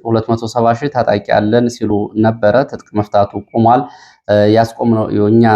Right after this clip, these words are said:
በእኛ ችግር ነው የቆመው ሲል፣ እ፣ ገልጿል። ትጥቅ መፍታት ነበረበት በደቡብ አፍሪካው ስምምነት መሰረት ብሏል። «ዘጠና ፐርሰንት የህዝብ ድጋፍ አለ» ብሏል። እንግዲህ ብዙ፣ ኦ፣ ብዙዎች መነጋገር ያደረጉት ጉዳይ ዘጠና ፐርሰንት በላይ፣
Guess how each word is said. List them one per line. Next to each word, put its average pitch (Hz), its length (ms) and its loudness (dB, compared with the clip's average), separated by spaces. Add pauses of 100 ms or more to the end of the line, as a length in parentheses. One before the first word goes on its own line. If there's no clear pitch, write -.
በእኛ 104 220 0 (100)
ችግር 104 280 -10
ነው 104 120 -4
የቆመው 101 380 -6
ሲል፣ 101 220 -10
እ፣ 104 200 -6
ገልጿል። 117 460 2 (100)
ትጥቅ - 320 -20
መፍታት 120 300 0
ነበረበት 113 440 0
በደቡብ 110 260 2
አፍሪካው 107 340 -4
ስምምነት 107 420 -2
መሰረት 107 360 -2
ብሏል። 110 220 2 (440)
«ዘጠና 170 320 2
ፐርሰንት 160 400 0
የህዝብ 131 280 0
ድጋፍ 127 300 0
አለ» 120 260 2
ብሏል። 101 220 2
እንግዲህ 101 260 -4 (240)
ብዙ፣ 104 160 -16 (220)
ኦ፣ 107 140 -10 (1040)
ብዙዎች 107 360 2
መነጋገር 107 460 2
ያደረጉት 104 440 -2
ጉዳይ 113 360 2
ዘጠና 120 340 -2
ፐርሰንት 147 460 -4
በላይ፣ 117 280 2